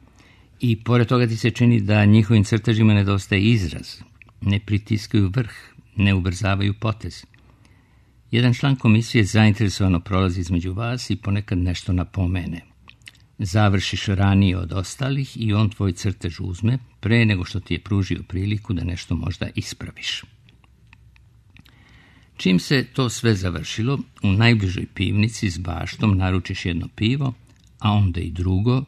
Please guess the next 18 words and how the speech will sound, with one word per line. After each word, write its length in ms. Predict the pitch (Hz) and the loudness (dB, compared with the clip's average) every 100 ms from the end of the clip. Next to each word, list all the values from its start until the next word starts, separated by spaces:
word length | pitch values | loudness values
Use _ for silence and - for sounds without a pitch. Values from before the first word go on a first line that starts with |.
| _ _ _ _ _ _ | _ _ _ _ _ _
onda 240 | 98 87 87 | 0 2 0
je 80 | |
već 160 | - - | -4 -6
pao 240 | - 87 | -4 -4
mrak 540 | 82 87 104 117 113 - | -2 0 2 0 -2 -10
i 60 | |
ti 200 | 82 - | -8 -6
shvatiš 420 | 87 - 90 - 82 | -6 -2 -2 -2 -2
da 100 | 85 | -2
nemaš 360 | 90 90 90 | 2 2 0
dovoljno 360 | 92 90 85 82 | -2 -2 -2 -2
novca 420 | 85 87 - - | -2 -6 -8 -12
za 80 | - - | -14 -6
prenoćište, 680 | 95 101 107 - 117 - 135 - - - - | -2 0 0 -4 -8 -8 -8 -10 -20 -20 0
jer 140 | 123 107 | 2 4
si 160 | - | 2
platio 540 | - 98 95 - 98 90 | 0 0 0 0 -2 0
onu 180 | 90 | -2